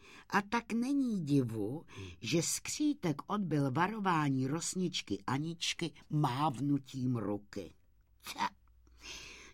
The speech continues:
jen si klidně řekni, co máš za přání,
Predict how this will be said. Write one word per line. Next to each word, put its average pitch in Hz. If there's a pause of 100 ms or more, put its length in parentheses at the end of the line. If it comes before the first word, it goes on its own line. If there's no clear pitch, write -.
(120)
jen 277
si 330
klidně 277
řekni, 254 (280)
co 262
máš 233
za 208
přání, 240